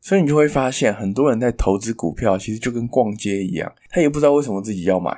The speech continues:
总之就是想买就对了。然后接着我的客户就问我说：“那你推荐买这个吗？还是买什么会比较好？”然后我就照实回答他：“嗯，股票都会有它的风险存在，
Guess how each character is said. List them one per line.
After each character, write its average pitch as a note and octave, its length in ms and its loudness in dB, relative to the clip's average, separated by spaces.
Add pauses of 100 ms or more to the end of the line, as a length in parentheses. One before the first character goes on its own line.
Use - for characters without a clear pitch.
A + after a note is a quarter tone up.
(140)
总 F#2+ 180 -6
之 G#2+ 140 -6
就 A#2 80 -4
是 A2+ 160 -6
想 F#2+ 200 -4
买 G2 220 -6
就 E2+ 120 -10
对 - 260 -4
了。 - 100 -14 (500)
然 B2+ 120 0
后 D3 60 4
接 F3+ 180 4
着 F#3+ 100 4
我 C#3 140 6
的 A#2 80 6
客 D3 160 0
户 C#3 100 6
就 C3+ 140 4
问 C3+ 80 4
我 G#2+ 180 4
说 A2+ 320 2
：“那 C3 80 2
你 G#2 80 0
推 A2 180 0
荐 A#2+ 140 -2
买 F2+ 160 -2
这 F#2+ 140 -4
个 G2+ 80 2
吗？ F#2 320 -2
还 G2+ 160 -8
是 A#2 100 -6
买 F#2+ 160 0
什 F#2+ 100 -10
么 F2 120 -8
会 G2+ 160 -4
比 D#2+ 100 -10
较 F2 160 0
好？” - 320 -8 (240)
然 G#2+ 160 -2
后 A#2+ 60 2
我 A2+ 80 2
就 A#2 100 -2
照 C#3 220 2
实 A#2 160 -4
回 A2 160 2
答 G#2+ 160 2
他 G#2+ 340 -2 (220)
：“嗯， F#2+ 480 0 (100)
股 A2+ 180 2
票 D#3 240 6
都 C3 140 4
会 C3+ 120 4
有 G#2 60 4
它 A2 140 0
的 G2+ 100 2
风 G#2 260 -2
险 A2 200 -4
存 F2 280 -6
在， F#2 300 -4